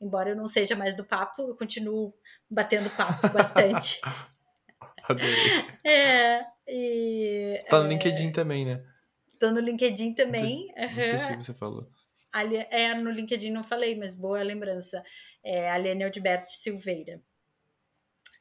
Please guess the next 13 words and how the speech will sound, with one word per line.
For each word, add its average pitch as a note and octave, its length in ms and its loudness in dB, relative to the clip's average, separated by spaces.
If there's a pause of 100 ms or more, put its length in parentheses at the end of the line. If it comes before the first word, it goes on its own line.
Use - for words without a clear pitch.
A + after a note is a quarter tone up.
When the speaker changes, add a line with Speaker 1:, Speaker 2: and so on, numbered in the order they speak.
(120)
Speaker 1:
Ah, E3+ 640 -4
ali F3+ 480 -8
no, F#3 480 -8
no F#3+ 120 -8
LinkedIn. F#3 480 -8
Aliane G3+ 400 0
com A3 140 -2
Y G#3+ 440 -4 (120)
e G3+ 180 -4
Aldberti F#3+ 680 0
vai, G#3 280 -6
vai G3 200 -4
ser G3 460 -6